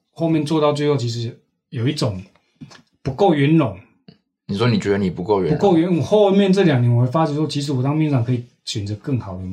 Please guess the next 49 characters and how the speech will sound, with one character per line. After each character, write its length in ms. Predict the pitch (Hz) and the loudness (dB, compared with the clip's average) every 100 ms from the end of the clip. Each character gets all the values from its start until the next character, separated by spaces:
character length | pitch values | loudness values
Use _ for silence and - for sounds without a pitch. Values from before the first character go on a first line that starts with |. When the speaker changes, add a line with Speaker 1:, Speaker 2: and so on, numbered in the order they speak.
| 95 | -10
Speaker 1:
方 200 | 113 110 | -8 -6
式 180 | - 117 | -6 -10
去， 280 | - 110 113 _ _ _ - | -8 -10 -12 _ _ _ -12
去 140 | 127 | -10
做。 200 | 113 120 | -8 -6
所 160 | 110 185 | -2 2
以 20 | |
我 140 | 190 147 | 2 2
在 140 | 180 | 2
说， 180 | 180 185 | 0 0
当 200 | 180 175 | 2 2
你 60 | |
是 140 | 123 160 | 4 2
一 20 | |
个 80 | 147 | 2
领 200 | 120 117 | 2 0
导 160 | 120 | 0
者 120 | 113 101 | -2 -6
之 140 | 110 | -6
后， 100 | 110 | -6
你 120 | 104 | -4
要 100 | 120 | -2
去 100 | 120 | -2
学 220 | 117 107 | -4 -6
习 300 | 104 101 95 - _ _ | -8 -10 -12 -16 _ _
圆 220 | 104 104 | -8 -4
融。 100 | 113 92 _ _ _ _ _ _ - | -4 -6 _ _ _ _ _ _ -12
然 120 | 110 | -4
后 320 | 139 139 - _ - | -2 -2 -6 _ -6
其 160 | 160 | 0
实 120 | 180 190 | 0 0
它 180 | 165 | 0
是 100 | 190 | 0
可 140 | 190 156 | 0 0
以 40 | |
完 200 | 123 127 | 2 2
成， 340 | 127 95 90 - | 0 -4 -12 -12
但 140 | - 151 | -6 -2
是 120 | 156 | 0
你 180 | 127 110 | 0 0
要 160 | 147 - | -2 0
硬 180 | 190 | 0
要 140 | 151 151 | 2 0
拿 140 | 117 | 0
到 140 | 127 127 | -2 -2
这 100 | 127 | -2
个 100 | 107 | -4
东 180 | 104 | -6
西， 300 | 98 101 98 | -8 -10 -16